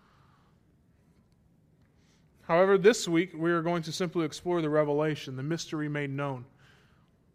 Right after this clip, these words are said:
And over the next several weeks, as we work through seven through thirteen, we're going to see the commission that we received, the ministry that we received.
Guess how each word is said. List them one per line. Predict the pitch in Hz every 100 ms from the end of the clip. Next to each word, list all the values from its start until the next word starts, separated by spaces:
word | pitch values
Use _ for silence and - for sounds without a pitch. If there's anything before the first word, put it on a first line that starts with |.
| _ _ _ _ - _ 131
And | 131 143
over | 170
the | 170
next | 180 175
several | - 190 190 165
weeks, | 156 165 - - - - _ _ -
as | 143
we | 156 160
work | 165 151
through | 165 160 156 147 139 - -
seven | - 170 160 147
through | 147 151 147 139 - -
thirteen, | 165 151 - 175 165 147 131 _ _ _ _ _ _ _
we're | 170 170
going | 180
to | 165 160
see | - 170 151 - _ _
the | 139 147 143 135 - _ _ _ _ _ _ _ _ _ _ _ -
commission | 151 165 - 135 127
that | 135
we | 135 135
received, | 131 - 131 127
the |
ministry | 135 147 160 156 - 147
that | 135 135
we | 131 131
received. | 127 127 - 131 123